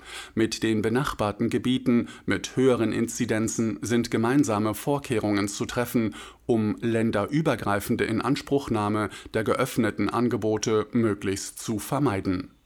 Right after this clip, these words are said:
Steigt die Sieben-Tage-Inzidenz pro einhunderttausend Einwohnerinnen und Einwohner an drei aufeinanderfolgenden Tagen auf über X X, treten ab dem zweiten darauffolgenden Werktag die Regeln,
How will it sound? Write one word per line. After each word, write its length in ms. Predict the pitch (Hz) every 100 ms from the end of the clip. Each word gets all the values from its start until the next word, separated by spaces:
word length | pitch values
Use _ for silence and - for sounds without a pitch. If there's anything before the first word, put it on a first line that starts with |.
| _ _ -
Steigt 680 | - - 127 151 - -
die 160 | 104 101
Sieben-Tage-Inzidenz 1400 | 107 110 107 117 123 120 107 113 - 123 117 113 117 -
pro 260 | - 113
einhunderttausend 920 | 95 135 117 107 104 120 107 113 -
Einwohnerinnen 720 | 117 135 113 110 107 107 107 104
und 220 | 113 104
Einwohner 580 | 107 127 113 110 107 107 - -
an 220 | - 110
drei 280 | 107 113 113
aufeinanderfolgenden 1160 | 101 113 117 110 147 120 101 120 110 110 107 110
Tagen 460 | 117 107 110 110 104 - -
auf 340 | 113 107 -
über 420 | - 160 107 101 -
X 400 | 120 - - -
X, 400 | 135 - - - - - -
treten 400 | - 117 117 117
ab 200 | 104 -
dem 220 | 131 113
zweiten 460 | 107 - 127 143 117
darauffolgenden 880 | 101 101 117 - - 110 107 117 117
Werktag 580 | 123 131 - 120 107 -
die 120 | 120
Regeln, 480 | 120 131 123 113